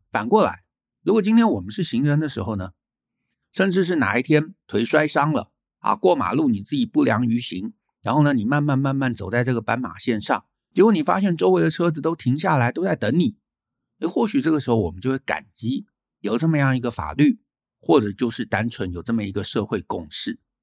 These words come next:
所以呢，谈到恶法，我会觉得第一个问题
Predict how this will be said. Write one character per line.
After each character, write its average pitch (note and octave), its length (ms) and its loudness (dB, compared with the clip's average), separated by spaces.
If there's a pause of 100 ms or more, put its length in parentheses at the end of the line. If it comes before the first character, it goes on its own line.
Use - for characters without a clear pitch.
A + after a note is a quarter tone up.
(720)
所 F3+ 180 2
以 G#3 80 4
呢， F#3 240 2 (240)
谈 B3+ 140 -2
到 F4+ 100 -2
恶 F3+ 180 2
法， - 280 -8 (480)
我 C3+ 160 4
会 G#3+ 80 6
觉 F#3 120 0
得 E3+ 120 2
第 F#3+ 180 -4
一 - 20 -2
个 B2+ 120 -4
问 G2+ 240 -2
题 - 240 -18